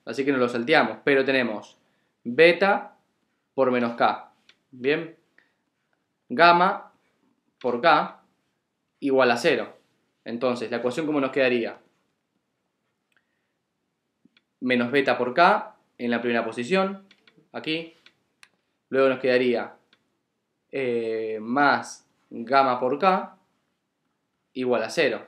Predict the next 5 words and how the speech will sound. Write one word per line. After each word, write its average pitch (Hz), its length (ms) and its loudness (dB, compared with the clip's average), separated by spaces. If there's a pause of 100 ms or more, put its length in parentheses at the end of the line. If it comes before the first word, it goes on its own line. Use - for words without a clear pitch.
(220)
¿Está - 160 -6
bien? 151 400 -4 (640)
Borremos 123 440 -4
esto 165 240 -2
ahora. 139 420 -2